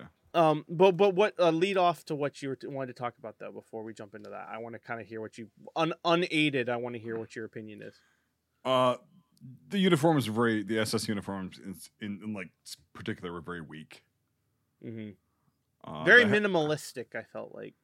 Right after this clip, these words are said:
Speaker 1: Well, no, that's not the problem. It's just that they're, um,
Speaker 2: Not that they should have A-frames and a full kit. I'm just saying they just,
Speaker 1: No,
Speaker 2: they looked
Speaker 1: they're
Speaker 2: very bare.
Speaker 1: <sighs> It was, it was just shoddy as fuck. It was, like,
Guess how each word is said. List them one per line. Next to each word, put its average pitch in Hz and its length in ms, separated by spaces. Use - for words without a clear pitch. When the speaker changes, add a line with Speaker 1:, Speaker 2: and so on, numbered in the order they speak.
Speaker 1:
Well, 185 400
no, 165 300
that's 160 220
not 190 100
the - 60
problem. 120 420
It's 117 160
just - 280
that 120 200
they're, 117 260
um, 98 560
Speaker 2:
Not 151 160
that 170 80
they 175 80
should 180 160
have 165 100
A-frames 143 540
and 117 120
a - 40
full 120 200
kit. 117 300
I'm 113 200
just 113 160
saying 120 240
they 117 100
just, 139 40
Speaker 1:
No, 160 200
Speaker 2:
they 156 160
looked 147 120
Speaker 1:
they're 147 180
Speaker 2:
very 120 240
bare. 107 460
Speaker 1:
<sighs> - 60
It 151 120
was, 151 140
it 160 100
was 143 240
just 131 180
shoddy 98 540
as 90 100
fuck. 76 400
It 87 80
was, 95 180
like, 110 140